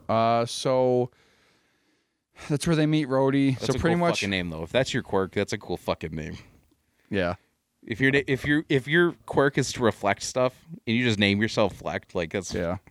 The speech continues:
Speaker 1: I
Speaker 2: kudos.
Speaker 1: agree.
Speaker 2: Kudos to you, sir.
Speaker 1: Um,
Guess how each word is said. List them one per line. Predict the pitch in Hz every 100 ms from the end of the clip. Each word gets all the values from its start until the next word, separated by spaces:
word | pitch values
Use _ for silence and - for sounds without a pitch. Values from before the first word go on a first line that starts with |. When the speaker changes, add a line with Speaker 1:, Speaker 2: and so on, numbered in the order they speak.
| _ _ _ _ _ _ - - -
Speaker 1:
I | - 98
Speaker 2:
kudos. | 107 87 92 -
Speaker 1:
agree. | - -
Speaker 2:
Kudos | 160 156 117 -
to | 87
you, | 82
sir. | 76 - 85 87 - - - - - - - - - - -
Speaker 1:
Um, | 107 120 120 120 120 117